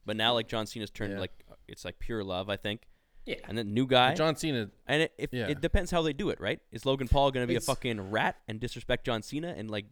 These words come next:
Speaker 4: Yeah.
Speaker 1: diminish his
Speaker 2: I
Speaker 1: accomplishments,
Speaker 2: hope so.
Speaker 1: et cetera, et cetera? I hope so
Speaker 4: I mean,
Speaker 1: too.
Speaker 4: it's, it's quite
Speaker 1: And it's gonna
Speaker 4: similar.
Speaker 1: be fucking great. And John Cena can talk shit back. He's gonna
Speaker 4: Yeah,
Speaker 1: talk
Speaker 4: that,
Speaker 1: shit.
Speaker 4: that dynamic between the two would be similar to, um, do you remember when A J and Cena were feuding?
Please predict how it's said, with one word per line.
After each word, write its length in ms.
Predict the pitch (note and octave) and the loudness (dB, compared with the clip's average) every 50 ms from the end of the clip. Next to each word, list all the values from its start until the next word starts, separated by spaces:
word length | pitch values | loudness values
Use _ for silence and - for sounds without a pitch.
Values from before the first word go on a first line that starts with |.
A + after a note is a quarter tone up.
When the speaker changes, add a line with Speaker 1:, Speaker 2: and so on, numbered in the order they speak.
| - | -12
Speaker 4:
Yeah. 60 | - A#2 | -8 -6
Speaker 1:
diminish 340 | G2+ G#2 A#2 C3 B2+ - - | -4 -2 -2 -4 -4 -4 -6
his 100 | B2 A2+ | -6 -6
Speaker 2:
I 40 | A2 | -4
Speaker 1:
accomplishments, 580 | - B2 C3 D3 D3 - G2+ G2+ A#2 A#2 - - | -2 0 0 0 0 -2 0 2 0 0 0 0
Speaker 2:
hope 80 | G2 F#2 | -2 0
so. 20 | |
Speaker 1:
et 20 | |
cetera, 180 | G2+ A#2+ A#2 A2 | 0 0 0 0
et 80 | G#2+ - | 0 0
cetera? 220 | - D#3+ F#3 F3+ | 0 0 0 0
I 120 | - A2 - | 0 0 2
hope 180 | - B2+ A#2+ | 2 0 0
so 80 | - - | 2 2
Speaker 4:
I 40 | F3 | 2
mean, 100 | E3+ E3+ | 4 4
Speaker 1:
too. 140 | E3+ C4 A#3+ | 4 2 2
Speaker 4:
it's, 100 | G#3+ - | 0 -2
it's 220 | - F3 C#3 - | -4 -4 -4 -2
quite 140 | - G3 G3 | 2 4 4
Speaker 1:
And 60 | G3 B2 | 4 4
it's 100 | - - | 2 2
gonna 140 | F#3+ E3+ E3 | 2 2 2
Speaker 4:
similar. 140 | D#3+ D3 C3+ | 2 2 4
Speaker 1:
be 160 | - - A#2+ | 2 2 2
fucking 180 | A#2 G3+ - A2+ | 2 0 0 0
great. 280 | A#2 - A#3+ A#3 - - | 0 2 2 2 2 0
And 100 | C#3+ D3 | -2 0
John 180 | - A3+ B3+ A#3 | 2 2 2 2
Cena 160 | - A3 G3+ | 0 -2 -6
can 120 | - F3 D3+ | -4 -6 -4
talk 240 | - - E3 E3 | 0 0 0 0
shit 320 | - - - C3+ A2 - - | 0 -4 -4 -6 -6 -2 0
back. 340 | C3 C3+ C3 G#2+ - - - - - - _ _ - | 4 4 4 4 2 -4 -20 -20 -20 -20 _ _ -6
He's 120 | - C3+ | -4 0
gonna 120 | F3 D#3 | 0 0
Speaker 4:
Yeah, 60 | C3 - | 2 2
Speaker 1:
talk 180 | C#3+ A#2 A2+ | 2 2 4
Speaker 4:
that, 200 | C3 E3+ F#3 F#3 F#3 | 4 4 4 4 2
Speaker 1:
shit. 220 | - - - - | -2 -6 -10 -6
Speaker 4:
that 280 | E3+ E3+ E3 D3+ D3+ C3+ | -4 -4 -4 -4 -2 0
dynamic 720 | D#3+ D3 C#3+ C#3 C3+ C3+ C3+ C#3 C3+ B2+ A#2 A2 - - | 0 2 2 0 0 0 0 -2 -2 -4 -6 -8 -10 -10
between 360 | C#3+ C3 - - C#3+ C3 B2+ B2 | -10 -10 -8 -6 -4 -4 -4 -6
the 60 | A2+ | -8
two 340 | - - - C#3 C3 A#2+ A2 | -10 -8 -4 -4 -4 -4 -4
would 160 | A#2 A2+ A2 | -8 -10 -6
be 100 | C3+ C3 | -4 -4
similar 400 | B2 - - C#3 C#3 C#3 C3+ C3 | -2 -2 -2 -2 -2 -2 -4 -4
to, 480 | C3+ - C#3+ B2+ A#2+ A#2+ A#2 A#2 A#2 | -6 -4 -4 -4 -4 -4 -6 -6 -6
um, 480 | A2+ A2 A2 G#2+ A2 A2 G#2+ A2 A#2 - - - - - - - | -6 -8 -8 -8 -10 -12 -14 -16 -16 -18 -20 -20 -20 -20 -20 -8
do 100 | - - E3 | -2 0 2
you 40 | D#3+ | 4
remember 220 | D#3 D3 C#3 C#3 | 4 4 2 2
when 100 | C#3 C#3 | 0 0
A 160 | C#3+ C#3 C3+ | 2 2 2
J 300 | C3+ C3+ C#3 C3 C3 B2 A#2+ | 2 2 2 2 2 2 0
and 140 | A#2 A2+ | -2 -4
Cena 540 | - - - D3 C3+ B2+ B2 A#2 A#2 A2+ - - _ - | -4 -2 -2 0 0 -2 -2 -4 -6 -8 -12 -18 _ -8
were 100 | - C3+ | -6 -6
feuding? 580 | B2+ - - C#3 C3+ C3 B2+ A#2+ G#2+ G#2+ G#2+ | -4 -6 -4 -4 -2 -2 -2 -2 -6 -8 -12